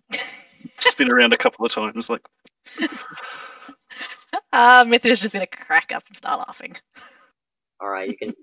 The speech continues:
Speaker 3: you can hear Mithra's voice, but
Speaker 2: Mm.
Speaker 3: she's not there.
Speaker 2: Right.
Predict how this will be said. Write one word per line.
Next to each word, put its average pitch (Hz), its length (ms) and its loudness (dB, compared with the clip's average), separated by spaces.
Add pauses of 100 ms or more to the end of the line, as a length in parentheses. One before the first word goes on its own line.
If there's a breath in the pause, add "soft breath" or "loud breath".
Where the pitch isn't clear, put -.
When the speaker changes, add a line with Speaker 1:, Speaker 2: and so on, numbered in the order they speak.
(120)
Speaker 3:
you - 120 -20
can 120 120 -12
hear 131 160 -4
Mithra's 104 500 -8
voice, 87 520 -12 (580)
but 104 280 -4
Speaker 2:
Mm. 92 200 -16
Speaker 3:
she's 120 200 -16
not 127 160 -8
there. 117 200 -12 (1080)
Speaker 2:
Right. - 260 -14